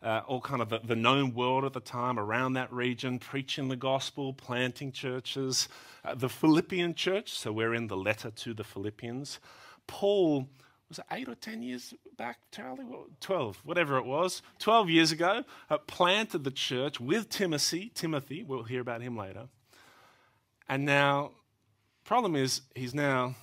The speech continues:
in prison. Now, if you found, uh, covid lockdowns tricky,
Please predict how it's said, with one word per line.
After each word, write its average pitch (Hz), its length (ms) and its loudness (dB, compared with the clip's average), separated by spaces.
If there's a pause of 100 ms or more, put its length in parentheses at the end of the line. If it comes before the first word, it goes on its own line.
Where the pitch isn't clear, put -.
(240)
in 113 160 -10
prison. 101 460 -8 (720)
Now, 151 100 2
if 147 140 -4
you 220 60 -8
found, 160 460 0
uh, 113 160 0
covid 123 360 -2
lockdowns 101 500 -6
tricky, 107 460 -12